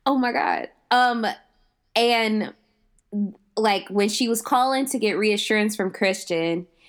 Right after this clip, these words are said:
and with trying to find her, like, out what's going on with her sister, we find out that her sister committed su-,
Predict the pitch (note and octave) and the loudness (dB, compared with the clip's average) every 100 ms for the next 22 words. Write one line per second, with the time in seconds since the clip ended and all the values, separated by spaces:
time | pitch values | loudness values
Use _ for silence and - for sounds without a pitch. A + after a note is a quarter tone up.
0 | _ - F#3+ F#3 F3 - G3 G3 G3+ G3+ | _ -2 0 0 -2 -6 -4 0 0 0
1 | - - G3+ G3 - F#3 F3+ F#3 E3+ E3 | -6 0 0 0 0 0 0 0 0 -2
2 | - - F#3+ F3+ F3 F#3+ F#3 G3+ F#3 F#3 | -6 -2 2 2 2 0 -2 0 2 2
3 | F3+ F3+ F3 F3 C4 C4 G#3 F#3+ F3+ F3+ | 0 0 -2 0 -2 0 0 0 0 -4
4 | - _ _ _ - F3+ G#3+ G#3+ G#3+ G#3 | -18 _ _ _ -6 0 0 2 2 2
5 | F#3 F3 E3+ E3+ F3+ F3 E3+ F#3+ F#3 F#3 | 2 2 2 0 0 0 0 -2 0 -2
6 | E3+ F#3+ F3 F3 F3 E3+ D#3+ _ - - | -2 -2 0 2 2 0 -2 _ -8 -2
7 | C#4 B3+ | 0 0